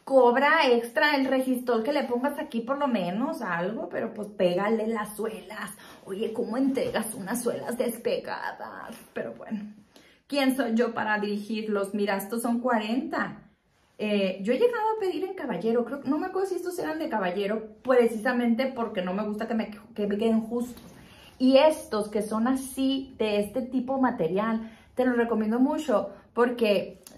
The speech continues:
son de acá medio, la suelita así como de, ya sabes, como de foamy. No importa, pues son comodísimos. Ve,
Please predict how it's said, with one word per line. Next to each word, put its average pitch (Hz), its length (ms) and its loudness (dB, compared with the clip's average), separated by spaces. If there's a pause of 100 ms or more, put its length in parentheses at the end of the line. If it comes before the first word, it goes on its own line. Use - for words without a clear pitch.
(280)
son 285 220 2
de 359 80 4
acá 381 280 4
medio, 427 540 0
la 247 160 2
suelita 226 420 0
así 370 220 -2
como 427 240 -6
de, 311 360 -2
ya 202 120 -2
sabes, 370 400 -2
como 240 220 2
de 202 80 2
foamy. 247 600 0 (180)
No - 160 -10
importa, 302 320 0
pues 240 140 2
son 277 220 2
comodísimos. 240 1200 0 (200)
Ve, - 140 -20